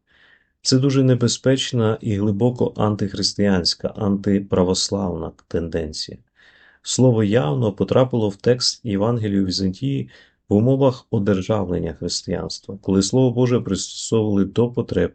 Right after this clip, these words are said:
ідеології. Щоб люди були добрими християнами, потрібно їх зацікавити. А як? Результатом. Кінцевим результатом. От, будь ласка, молися, і Бог віддасть тобі явно.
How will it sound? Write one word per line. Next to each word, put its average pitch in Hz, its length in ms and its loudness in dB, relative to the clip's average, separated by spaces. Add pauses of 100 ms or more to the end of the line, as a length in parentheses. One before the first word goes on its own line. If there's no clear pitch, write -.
ідеології. 85 720 -4 (680)
Щоб 104 300 2
люди 143 240 2
були 120 240 2
добрими 107 500 2
християнами, 120 640 -2
потрібно 117 640 -2
їх 95 220 -2
зацікавити. 90 920 -4 (140)
А 98 80 -2
як? 90 380 -4 (480)
Результатом. 110 720 0 (400)
Кінцевим 120 640 2
результатом. - 680 -6 (480)
От, 139 140 2
будь 135 180 0
ласка, 98 380 4
молися, 117 680 0
і 107 140 -4
Бог 131 360 2
віддасть 104 500 0
тобі 92 440 -4
явно. 78 500 -8